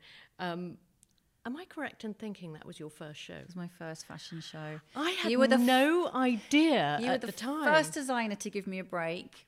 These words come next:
Speaker 2: because, I don't know, you were just, you were so encouraging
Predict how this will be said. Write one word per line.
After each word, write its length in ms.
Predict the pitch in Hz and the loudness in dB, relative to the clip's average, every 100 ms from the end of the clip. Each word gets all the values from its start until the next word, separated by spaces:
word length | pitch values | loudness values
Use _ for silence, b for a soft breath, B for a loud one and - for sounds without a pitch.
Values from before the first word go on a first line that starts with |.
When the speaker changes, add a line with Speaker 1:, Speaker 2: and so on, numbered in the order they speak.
| _ | _
Speaker 2:
because, 760 | 196 - 202 196 185 - - _ _ _ _ _ | -10 -4 -2 -2 -4 -10 -12 _ _ _ _ _
I 80 | 226 | -6
don't 160 | 233 254 | -2 0
know, 40 | |
you 160 | 240 254 | 0 -2
were 60 | |
just, 240 | 247 233 233 | -4 -6 -4
you 100 | 233 | -6
were 60 | |
so 680 | 233 - 320 311 311 320 320 B B B B _ _ _ - _ - | -4 -2 0 2 0 0 -2 B B B B _ _ _ -20 _ -4
encouraging 1040 | 233 233 - 247 233 208 185 160 151 151 | -4 -4 -2 0 0 -2 -4 -4 -4 -6